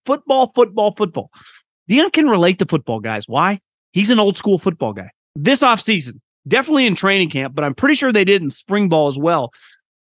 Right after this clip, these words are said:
Most of these teams, right, in college football and definitely in the pros, there is no tackling to the ground.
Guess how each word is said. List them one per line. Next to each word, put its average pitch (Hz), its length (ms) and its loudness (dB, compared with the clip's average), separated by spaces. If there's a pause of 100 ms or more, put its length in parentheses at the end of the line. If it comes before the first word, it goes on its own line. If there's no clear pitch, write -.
(160)
Most 294 400 2
of 226 80 -4
these 202 220 2
teams, 147 400 0
right, 131 260 -4
in 143 160 -2
college 220 380 0
football 208 460 -2
and 160 140 -6
definitely 220 380 -2
in 185 60 -2
the 160 80 -8
pros, 156 320 -2 (320)
there 285 180 4
is 160 180 -2
no 180 480 2
tackling 208 540 0
to 185 80 2
the 165 80 -2
ground. 143 260 -4